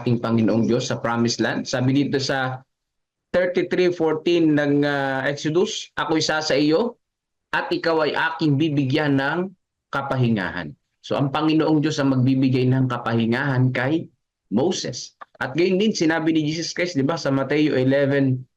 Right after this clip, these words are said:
twenty-eight, no, na ang pang-, siya din ay magbibigay ng kapahingahan. So, never na sinabi ng Panginoong Diyos ni Jesus Christ na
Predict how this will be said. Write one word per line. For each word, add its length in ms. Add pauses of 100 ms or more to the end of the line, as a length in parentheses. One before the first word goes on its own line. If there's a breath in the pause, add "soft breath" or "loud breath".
(400)
twenty-eight, 640 (160)
no, 240
na 160
ang 160
pang-, 240
siya 320
din 160
ay 160
magbibigay 560
ng 240
kapahingahan. 720 (480)
So, 80
never 560
na 80
sinabi 480
ng 160
Panginoong 480
Diyos 400 (400)
ni 80
Jesus 400
Christ 560 (240)
na 640